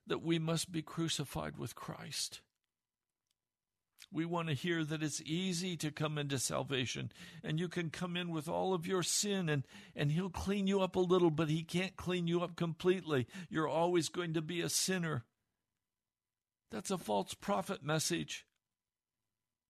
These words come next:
And most of the church has bought into this in America,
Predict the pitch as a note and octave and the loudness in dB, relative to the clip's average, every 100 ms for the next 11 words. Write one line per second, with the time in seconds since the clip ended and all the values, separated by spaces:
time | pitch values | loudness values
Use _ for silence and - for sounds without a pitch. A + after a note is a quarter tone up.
0 | _ _ _ _ _ _ _ _ _ _ | _ _ _ _ _ _ _ _ _ _
1 | _ _ - E3 E3+ A3 A3+ A#3 G#3+ G3+ | _ _ -6 -2 0 2 0 -2 -2 0
2 | - G3+ G3 F#3 E3+ D#3+ F#3 F3+ F#3 G#3+ | 0 0 0 -2 -2 -2 -2 0 0 0
3 | A3 G3 D#3 E3 - E3+ E3 E3 G3 F#3 | 4 6 6 4 4 0 2 4 4 4
4 | E3+ D#3 C3 | 2 0 -2